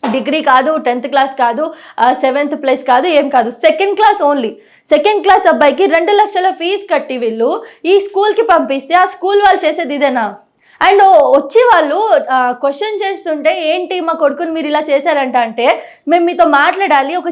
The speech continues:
చిన్న మీటింగ్" అని చెప్పేసి ఆ ఫైవ్ మెంబర్స్ వీళ్ళు వస్తే ఆ ఫైవ్ మెంబర్స్ లోపల తీసుకెళ్ళి కొట్టారంట. కొడితే పాపం వాళ్ళకి గాయాలయ్యాయి, బ్లడ్ వచ్చింది. ఆ, వాళ్ళ నాన్ననైతే రెండు చేతులు పట్టుకొని, ఆ, గుద్దడం జరిగిందంట. అసలు ఇదంతా ఎంతవరకు కరెక్ట్?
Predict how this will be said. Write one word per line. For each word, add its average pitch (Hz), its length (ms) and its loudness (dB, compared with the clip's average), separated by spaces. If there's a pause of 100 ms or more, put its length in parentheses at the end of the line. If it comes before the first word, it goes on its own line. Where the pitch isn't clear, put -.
చిన్న 330 140 -2
మీటింగ్" 320 420 -4
అని 294 160 -6
చెప్పేసి 269 600 -4 (200)
ఆ 269 80 6
ఫైవ్ 302 300 2
మెంబర్స్ 330 300 0
వీళ్ళు 294 220 0
వస్తే 285 180 -2
ఆ 359 80 2
ఫైవ్ 320 220 2
మెంబర్స్ 381 300 -6
లోపల 320 320 0
తీసుకెళ్ళి 302 520 -2
కొట్టారంట. 330 640 2
కొడితే 440 720 0
పాపం 403 260 2
వాళ్ళకి 349 320 2
గాయాలయ్యాయి, 339 760 2
బ్లడ్ 262 380 0
వచ్చింది. 392 600 -4 (300)
ఆ, 349 180 4
వాళ్ళ 320 260 2 (200)
నాన్ననైతే 359 640 0
రెండు 330 240 -4
చేతులు 349 360 -8
పట్టుకొని, 330 600 -4
ఆ, 294 220 4
గుద్దడం 285 560 -4
జరిగిందంట. 311 520 -4
అసలు 277 240 -2
ఇదంతా 285 320 -2
ఎంతవరకు 381 460 -6
కరెక్ట్? 302 420 -4